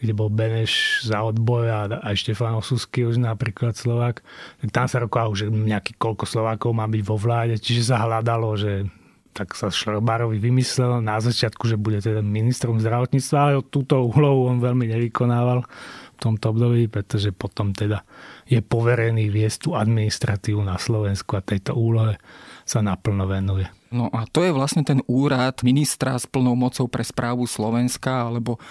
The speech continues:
Speaker 2: zjednodušene sa hovorí ministerstvo s plnou mocou pre správu Slovenska. Do jeho čela sa teda postavil Vavro Šrobár.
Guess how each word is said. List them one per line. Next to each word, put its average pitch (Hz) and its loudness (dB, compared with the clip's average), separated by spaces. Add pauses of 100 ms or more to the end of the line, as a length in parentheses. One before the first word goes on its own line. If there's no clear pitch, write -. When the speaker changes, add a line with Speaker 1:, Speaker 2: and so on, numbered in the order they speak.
(160)
Speaker 2:
zjednodušene 123 2
sa - -2
hovorí 123 2
ministerstvo 127 2
s - -12
plnou 131 4
mocou 127 2
pre 117 -4
správu 117 -4
Slovenska. 123 -2 (320)
Do 120 0
jeho 120 2
čela 123 -2
sa 117 -4
teda 117 -2
postavil 123 -2
Vavro 117 -2
Šrobár. 123 -2